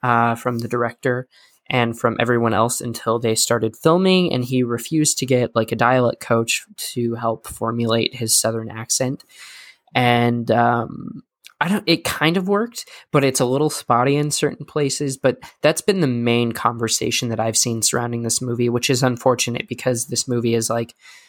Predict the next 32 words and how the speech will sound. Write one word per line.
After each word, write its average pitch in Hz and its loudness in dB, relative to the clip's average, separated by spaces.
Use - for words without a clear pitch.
so 143 4
much 135 0
more, 117 2
it, 135 0
it 143 2
warrants 135 2
so 127 2
much 123 -2
more 117 -4
discussion 110 -2
than 110 -8
just - -2
Robert 117 -2
Pattinson's - -4
accent. - -4
Uh, 113 0
I 143 2
don't 156 4
know. 143 4
What 135 4
did 143 2
you 131 4
think 107 -6
of 104 -4
it? 110 -8
Did 117 -4
you 127 0
think 117 -4
it - -4
was, 117 -2
like, 98 -4
consistent, 147 0